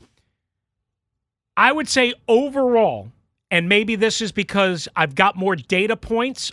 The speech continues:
on Ben Johnson than I do on Bobby Slowik,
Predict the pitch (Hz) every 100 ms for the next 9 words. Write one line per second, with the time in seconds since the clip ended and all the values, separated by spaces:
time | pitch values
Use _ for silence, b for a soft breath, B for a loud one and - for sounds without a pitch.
0 | - 202 202 208 214 180 208 214 196 208
1 | 214 - 233 226 165 175 165 151 185 202
2 | 185 180 180 190 - 190 196 233